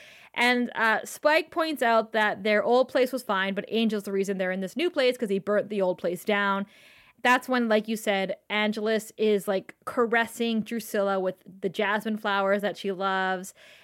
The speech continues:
And Spike gets so pissed and wheels away. And this episode made it more clear than ever just how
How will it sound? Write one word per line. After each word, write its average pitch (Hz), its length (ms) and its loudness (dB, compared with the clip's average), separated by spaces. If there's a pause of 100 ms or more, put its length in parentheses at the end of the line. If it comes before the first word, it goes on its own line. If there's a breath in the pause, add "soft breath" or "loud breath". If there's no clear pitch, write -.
And 226 320 0 (100)
Spike 269 600 -2 (340)
gets 220 300 -2
so 269 240 2
pissed 214 460 -4
and 196 220 -6
wheels 185 260 -4
away. 185 380 -6 (340 loud breath)
And 226 360 2
this 285 200 4
episode 302 340 2
made 240 240 4
it 226 80 0
more 214 180 0
clear 220 200 -2
than 208 120 -2
ever 254 280 0
just 247 360 0
how 190 640 0